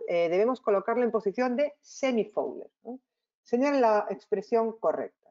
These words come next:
¿no? La A y la B, sin duda no serían, ¿no? La A dice que en decúbito supino, con cabeza colgando y hombros apoyados en la cama, ¿no? Esa sería la de Roser. Enrique permanecerá tumbado en decúbito supino en un plano oblicuo en cuarenta y cinco grados,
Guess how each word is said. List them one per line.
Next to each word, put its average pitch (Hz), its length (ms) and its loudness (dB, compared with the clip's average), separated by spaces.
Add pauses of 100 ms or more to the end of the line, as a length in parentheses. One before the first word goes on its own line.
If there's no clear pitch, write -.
¿no? - 120 -20 (300)
La 147 160 -4
A 190 80 -2
y 196 60 0
la 190 120 0
B, 220 280 0 (260)
sin - 180 -10
duda 165 200 -2
no 143 80 -10
serían, 196 420 -2
¿no? 233 100 0
La 165 200 2
A 165 40 2
dice 170 280 -2
que 143 160 -4
en 139 100 -6
decúbito 151 380 -4
supino, 226 420 -2
con 160 140 -4
cabeza 156 340 -2
colgando 170 500 0
y 156 80 -2
hombros 151 280 -4
apoyados 156 420 -2
en 160 80 -6
la 165 140 -6
cama, 254 260 -4
¿no? 220 60 -2
Esa 214 140 -10
sería 160 200 -4
la 156 120 0
de 156 60 2
Roser. 226 480 -4 (720)
Enrique 233 320 2
permanecerá 208 480 0
tumbado 214 240 2
en 190 80 0
decúbito 214 340 -2
supino 214 380 -2
en 165 60 -6
un 180 100 -8
plano 185 320 -2
oblicuo 190 560 0
en 156 60 -6
cuarenta 160 260 0
y 156 60 -8
cinco 202 180 -2
grados, 202 420 0